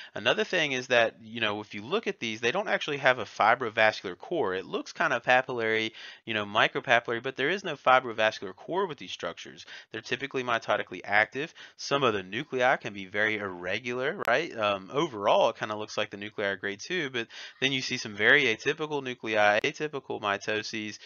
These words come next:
um, very large irregular nuclei in some areas, and you wanna, you know, is it kinda pushing nuclear grade three in some areas? Maybe, maybe not. And another ar-, another thing that's unique about these lesions is lymphatic invasion.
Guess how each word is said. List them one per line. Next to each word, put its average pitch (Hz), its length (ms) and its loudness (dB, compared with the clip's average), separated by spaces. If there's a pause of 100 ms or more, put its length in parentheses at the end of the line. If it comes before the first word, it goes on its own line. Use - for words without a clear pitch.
(280)
um, 101 380 4
very 147 220 0
large 113 440 4
irregular 120 580 -4
nuclei 104 540 0
in 98 80 -8
some 160 340 -4 (120)
areas, 127 440 0
and 120 120 -10
you 165 60 -14 (100)
wanna, 165 240 -8
you 151 140 -10
know, 143 100 -6
is 165 160 -8
it 143 80 -12
kinda 151 220 -4
pushing 135 400 -10
nuclear 127 320 -2
grade 117 240 4
three 120 160 -2
in 107 80 -6
some 151 200 -2
areas? 151 440 4
Maybe, 131 400 2
maybe 110 240 2
not. 165 360 6 (1300)
And 120 100 -4
another 151 360 6
ar-, 127 180 10
another 190 360 0
thing 143 200 -2
that's 117 260 -2
unique 123 440 -4
about 143 260 4
these 107 180 -6
lesions 107 460 -6
is 107 380 -4
lymphatic 104 520 2
invasion. 127 520 -2